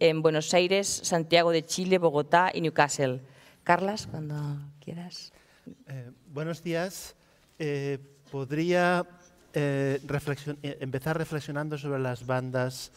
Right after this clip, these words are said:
Speaker 2: juveniles desde el pasado, recordando el pasado justamente en, hablando del otro lado del charco, desde, desde Europa, después de pasar por América Latina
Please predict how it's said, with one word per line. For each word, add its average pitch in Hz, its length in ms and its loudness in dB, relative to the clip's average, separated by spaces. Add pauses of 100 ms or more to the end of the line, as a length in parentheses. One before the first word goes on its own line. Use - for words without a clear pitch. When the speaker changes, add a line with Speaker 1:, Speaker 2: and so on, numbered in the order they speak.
(280)
Speaker 2:
juveniles 139 1000 4
desde 135 260 4
el 135 80 6
pasado, 151 560 6 (480)
recordando 131 580 2
el 139 120 2
pasado 131 600 2 (500)
justamente 143 760 2 (320)
en, 113 400 -2 (340)
hablando 143 440 4
del 135 180 4
otro 143 220 2
lado 139 240 6
del 135 160 6
charco, 147 420 4
desde, 127 460 2
desde 127 300 4
Europa, 131 840 4
después 123 360 -2
de 131 100 2
pasar 131 320 0
por 123 260 2 (320)
América 131 400 6
Latina 127 580 6